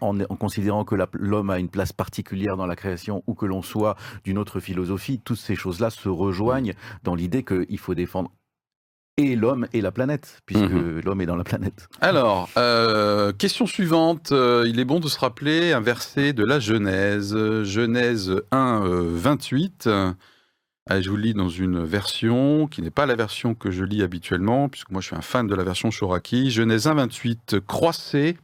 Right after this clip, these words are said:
Speaker 2: multipliez-vous, emplissez la terre et soumettez-la. Et j'ai regardé une vingtaine de versions en essayant de voir si notamment le dernier terme,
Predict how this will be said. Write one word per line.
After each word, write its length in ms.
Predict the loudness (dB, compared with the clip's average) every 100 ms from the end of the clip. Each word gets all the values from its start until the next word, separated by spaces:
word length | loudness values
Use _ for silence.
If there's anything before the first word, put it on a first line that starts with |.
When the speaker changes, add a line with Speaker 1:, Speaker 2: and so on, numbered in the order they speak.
| _ _ _ _ -20 -20 _ _ _ _ _ _ 0
Speaker 2:
multipliez-vous, 1040 | 2 2 0 -2 2 2 2 2 2 2 0 -10 -20 _ _ _ _ _ _ _ _ _ _ _ _ _ _ _ _ 0
emplissez 540 | 2 2 2 2 4
la 120 | 4
terre 520 | 4 4 4 4 0 0
et 220 | 2 2 0
soumettez-la. 760 | -2 2 2 2 2 2 0 -6 _ -2
Et 120 | -2
j'ai 160 | 0 -2
regardé 400 | 0 0 0 0
une 260 | 0 0
vingtaine 480 | 0 0 0 0 0
de 80 | 0
versions 800 | -2 -4 -4 -2 0 0 -2 -2
en 220 | -2 -2
essayant 260 | -2 -2 0
de 80 |
voir 340 | 0 2 0 0
si 280 | -4 -2 0
notamment 340 | -2 0 0
le 100 | 0
dernier 360 | 0 0 0 0
terme, 500 | 0 2 2 0